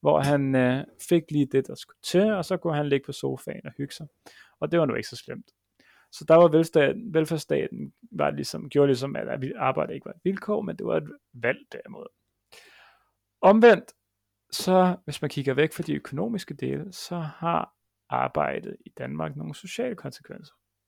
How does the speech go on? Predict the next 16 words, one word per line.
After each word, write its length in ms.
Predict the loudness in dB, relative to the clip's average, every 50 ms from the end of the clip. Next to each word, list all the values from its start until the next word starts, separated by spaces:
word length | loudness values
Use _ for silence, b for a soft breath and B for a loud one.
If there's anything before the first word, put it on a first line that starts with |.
| _ _ B B B B B B B B B B B B B B B _ _ _ _ 2
Øhm, 1080 | 4 6 8 8 8 8 6 6 4 4 2 0 -2 -4 -4 -6 -8 -10 -12 -14 -16 -20 _ _ _ _ _ _ _ _ _ _ _ _ _ _ _ _ _ _ _ _ _ _ _ _ _ _ _ _ _ _ _ _ _ -8
en, 300 | -6 -6 -4 -4 -4 -4
øh, 140 | -4 -4 -4
kvinde 300 | 0 2 2 2 2 0 -2 _ _ _ _
med 120 | -4 0
navn 240 | 2 2 2 2 0 -4
Annette 300 | -6 -4 -4 -4 -4 -4
Kamp, 280 | -6 -6 -6 -6 -6
som 160 | -8 -10 -8
er 40 | -8
også 160 | -8 -8 -8
professor, 420 | -10 -12 -8 -4 -4 -4 -4 -4 -6
hun 140 | -8 -8 -8
siger 220 | -6 -2 -2 -2
for 120 | -2 -2
eksempel, 400 | -6 0 2 2 2 2 0 -6